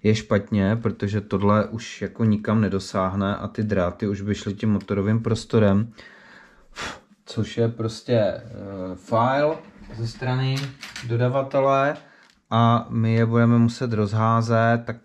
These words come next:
eh, se do toho rovnou pustíme, protože to nemá smysl dělat už tuto chvíli dál. Tak já jsem ještě jednou prozkoumal poctivě ten návod.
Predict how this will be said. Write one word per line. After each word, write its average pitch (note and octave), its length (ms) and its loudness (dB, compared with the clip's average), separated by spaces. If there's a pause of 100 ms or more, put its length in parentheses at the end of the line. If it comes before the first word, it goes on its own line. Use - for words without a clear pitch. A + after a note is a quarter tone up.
eh, G#2 180 -6
se - 160 -8
do A2+ 100 -2
toho A#2 260 0
rovnou A#2 280 0
pustíme, A2 760 -2
protože A2 440 -2
to G#2+ 200 -6
nemá G#2 280 2
smysl A2 640 -4 (380)
dělat G#2 300 -2
už A2 160 -10
tuto G#2 260 -10
chvíli G2+ 340 -2
dál. D#2 340 -2 (1300)
Tak C3+ 200 -4
já A#2+ 100 4
jsem C#3 240 -2
ještě C3 280 -2
jednou D3 300 2
prozkoumal C#3 720 0
poctivě B2+ 600 -2
ten E3 240 -2
návod. G2 580 -4